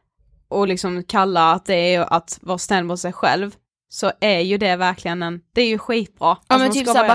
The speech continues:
Speaker 1: göra det.
Speaker 2: tacos är min favoriträtt, ät tacos sju dagar
Speaker 1: Ja,
Speaker 2: i
Speaker 1: men
Speaker 2: veckan.
Speaker 1: precis.
Speaker 2: Tills det känns lite detta. Jag tror verkligen på de grejerna.
Speaker 1: Ja. Tills du inte vill ha tacos längre, då vill du ha något annat. Men
Speaker 2: Ja.
Speaker 1: ta det då liksom.
Speaker 2: Gud, ja.
Speaker 1: Ja. Okej, sista.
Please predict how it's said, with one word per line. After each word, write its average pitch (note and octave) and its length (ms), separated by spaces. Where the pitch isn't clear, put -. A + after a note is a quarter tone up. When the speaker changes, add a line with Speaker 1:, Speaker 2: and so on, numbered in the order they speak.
Speaker 1:
göra C#4 120
det. - 80
Speaker 2:
tacos A#3+ 160
är A#3+ 60
min A#3 140
favoriträtt, G#3 540
ät G3 220
tacos - 380
sju D3 280
dagar C#3+ 260
Speaker 1:
Ja, B3 120
Speaker 2:
i A#3+ 40
Speaker 1:
men A#3 120
Speaker 2:
veckan. A3+ 120
Speaker 1:
precis. F#3 440
Speaker 2:
Tills D4+ 160
det D#4 60
känns C4+ 300
lite C4+ 280
detta. A#3+ 200
Jag B3+ 240
tror F#3 320
verkligen A3+ 360
på A#3 60
de G3+ 160
grejerna. G3+ 360
Speaker 1:
Ja. C4+ 220
Tills C4+ 120
du C#4+ 60
inte C4 120
vill C4+ 120
ha A#3 180
tacos A3+ 360
längre, A3 220
då A#3 80
vill A#3 140
du A#3+ 60
ha B3 100
något A#3 140
annat. G#3+ 440
Men A3+ 140
Speaker 2:
Ja. G3+ 160
Speaker 1:
ta F#3+ 380
det G#3+ 200
då G3+ 200
liksom. F#3 460
Speaker 2:
Gud, F3 280
ja. B2+ 200
Speaker 1:
Ja. G3 280
Okej, G#3 180
sista. G3+ 360